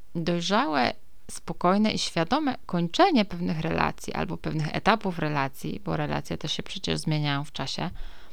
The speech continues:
jest bardzo trudne, ale też bardzo budujące, bo to jest oznaką, moim zdaniem, tego, że robicie coś dla siebie.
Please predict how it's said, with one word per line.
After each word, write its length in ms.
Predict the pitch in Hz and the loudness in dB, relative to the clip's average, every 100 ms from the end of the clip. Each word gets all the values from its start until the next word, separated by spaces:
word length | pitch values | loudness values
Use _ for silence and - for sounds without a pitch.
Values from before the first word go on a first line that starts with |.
| - - - - - 277 | -8 -10 -10 -10 -10 -4
jest 280 | 170 160 | 0 0
bardzo 340 | 175 175 170 160 | 4 4 4 -2
trudne, 460 | 156 151 156 170 | -2 0 0 0
ale 240 | - 156 151 | 0 0 0
też 220 | 156 156 - - | -2 -6 -8 0
bardzo 300 | 160 156 160 | 0 2 -2
budujące, 720 | 156 160 151 139 135 - 170 208 - - 175 | -4 -4 -2 0 -2 -2 -4 -4 -6 -10 -8
bo 100 | 165 | 0
to 120 | 165 | 0
jest 200 | 160 - | 0 -4
oznaką, 760 | 156 170 156 - 156 151 151 - - - | -2 0 0 0 -2 0 -4 -8 -10 -6
moim 240 | 170 151 147 | -2 0 0
zdaniem, 320 | - 147 143 | -2 -2 -2
tego, 320 | - 143 151 | -4 -4 -4
że 180 | 151 147 | -2 0
robicie 360 | 143 - - 135 | -2 -4 -8 -6
coś 220 | 143 135 | -6 -4
dla 180 | 147 139 | -2 -2
siebie. 480 | - 143 139 151 | -2 -4 -2 -4